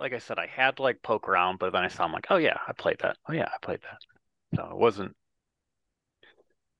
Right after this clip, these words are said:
it wasn't just, I mean, the fighting ones were actually top of my head. So I was like, "Oh, yeah."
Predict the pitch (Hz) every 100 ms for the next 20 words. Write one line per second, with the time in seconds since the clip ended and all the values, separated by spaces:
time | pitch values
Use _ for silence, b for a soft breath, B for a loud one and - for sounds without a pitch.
0 | _ - 131 127 110 - 101 - - -
1 | - 160 143 - 170 135 113 92 85 -
2 | 95 82 80 - 78 - 80 - - -
3 | - - - - 78 - - 85 85 82
4 | 82 -